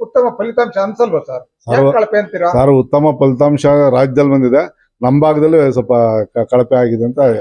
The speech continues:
Speaker 2: ಹೇಳೋದಕ್ಕೆ ನಾವು, ಯಾಕಂದ್ರೆ ಇರೋದು ಫ್ಯಾಕ್ಟ್ ಹೇಳ್ಬೇಕು. ಬೆಂಗಳೂರಲ್ಲಿ ಸ್ವಲ್ಪ,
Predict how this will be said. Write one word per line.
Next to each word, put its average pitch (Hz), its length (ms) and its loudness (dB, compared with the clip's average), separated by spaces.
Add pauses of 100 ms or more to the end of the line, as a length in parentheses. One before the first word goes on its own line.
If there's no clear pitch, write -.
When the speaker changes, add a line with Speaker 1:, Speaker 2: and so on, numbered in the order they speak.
(200)
Speaker 2:
ಹೇಳೋದಕ್ಕೆ 131 340 0
ನಾವು, 123 420 2
ಯಾಕಂದ್ರೆ 135 400 2
ಇರೋದು 160 320 2
ಫ್ಯಾಕ್ಟ್ 139 340 -2
ಹೇಳ್ಬೇಕು. 120 420 -2 (220)
ಬೆಂಗಳೂರಲ್ಲಿ 175 440 2
ಸ್ವಲ್ಪ, 143 240 -2